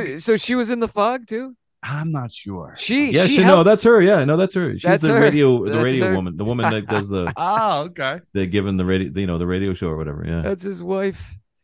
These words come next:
Speaker 3: that was
Speaker 2: Yeah.
Speaker 3: his wife. Yeah.
Speaker 2: Beautiful woman. Beautiful woman.
Speaker 3: Oh yeah, yeah, yeah.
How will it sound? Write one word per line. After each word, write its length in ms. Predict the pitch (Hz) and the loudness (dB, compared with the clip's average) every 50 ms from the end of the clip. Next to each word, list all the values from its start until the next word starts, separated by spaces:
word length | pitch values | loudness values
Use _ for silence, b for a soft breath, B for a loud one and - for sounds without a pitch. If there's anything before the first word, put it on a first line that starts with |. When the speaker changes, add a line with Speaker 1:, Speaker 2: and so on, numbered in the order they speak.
| _ _ _ _ _ - | _ _ _ _ _ -8
Speaker 3:
that 140 | 78 87 92 | -4 -4 -2
was 100 | 101 101 | -2 -2
Speaker 2:
Yeah. 40 | |
Speaker 3:
his 80 | 95 92 | -2 -2
wife. 260 | 95 90 87 82 - | -2 -2 -2 -4 -6
Yeah. 380 | 76 80 - - - - 90 90 | -6 -8 -6 -6 -4 -4 -2 -2
Speaker 2:
Beautiful 320 | - 175 202 165 147 123 107 | -2 -4 -6 -6 -6 -6 -4
woman. 500 | 117 139 127 95 73 - 76 - 120 - | -4 -4 -4 -6 -8 -12 -18 -20 -20 -14
Beautiful 360 | - 113 120 113 - - - | -12 -10 -10 -10 -12 -14 -16
woman. 240 | 139 65 60 - - | -16 -16 -10 -6 -4
Speaker 3:
Oh 160 | 156 180 143 | -2 -2 -2
yeah, 180 | 131 135 139 131 120 _ - | -4 -6 -8 -10 -12 _ -14
yeah, 140 | - - 117 104 95 | -14 -12 -12 -12 -12
yeah. 60 | 98 | -14